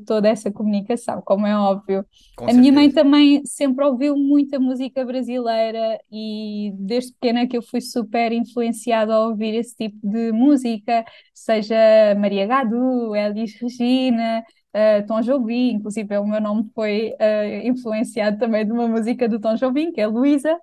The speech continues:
Speaker 1: mas com
Speaker 2: Aham.
Speaker 1: Z, e o meu nome
Speaker 2: Aham.
Speaker 1: é com S, bem português. <laughs> E, e pronto, eu, o, cá em Portugal, o meu pai não ouve assim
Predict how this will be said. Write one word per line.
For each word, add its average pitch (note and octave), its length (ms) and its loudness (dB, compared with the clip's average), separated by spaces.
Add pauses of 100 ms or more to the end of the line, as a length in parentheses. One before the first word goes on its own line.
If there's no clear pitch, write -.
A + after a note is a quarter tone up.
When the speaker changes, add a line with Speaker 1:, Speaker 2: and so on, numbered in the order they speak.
(120)
Speaker 1:
mas G3+ 180 -4
com A#3 120 -2
Speaker 2:
Aham. C4+ 120 2
Speaker 1:
Z, C4 340 -4
e B3+ 60 -4
o A3 60 -2
meu A3+ 120 -2
nome A3 200 0
Speaker 2:
Aham. A#3+ 60 -2
Speaker 1:
é - 20 -6
com D#4+ 220 -4
S, C#4 420 -4 (180)
bem A3 280 0
português. B3+ 680 -6 (260)
<laughs> G#4+ 920 -4 (340)
E, C#4+ 380 2 (1200)
e F4 100 -8
pronto, F#4 380 -12
eu, C4 160 -4
o, C4+ 760 -4
cá D#4+ 160 -2
em D#4+ 120 -2
Portugal, - 540 -4
o C4+ 160 -4
meu D4+ 220 0
pai D#4+ 340 0
não F4+ 280 -2
ouve F#4 140 -2
assim F#4 200 -6